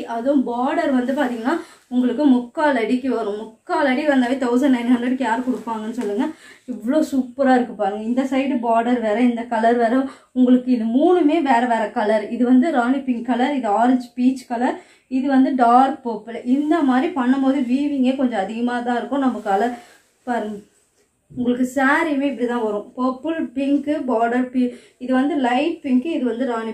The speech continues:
pink பார்டர்ல வரும். அதனால இந்த ரேட்டுக்கு கண்டிப்பா யாராலுமே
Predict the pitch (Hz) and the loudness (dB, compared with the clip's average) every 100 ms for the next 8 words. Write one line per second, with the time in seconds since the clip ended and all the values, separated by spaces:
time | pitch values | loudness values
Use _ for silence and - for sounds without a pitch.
0 | 233 208 214 214 214 214 233 214 196 196 | -8 -8 -6 -2 0 0 -2 0 0 -2
1 | - - _ 247 302 302 240 233 269 359 | -8 -16 _ -6 -2 0 0 0 0 -2
2 | 320 285 277 247 262 294 320 269 226 240 | -2 -4 -2 2 2 2 -2 -2 0 0
3 | 269 277 | -2 -4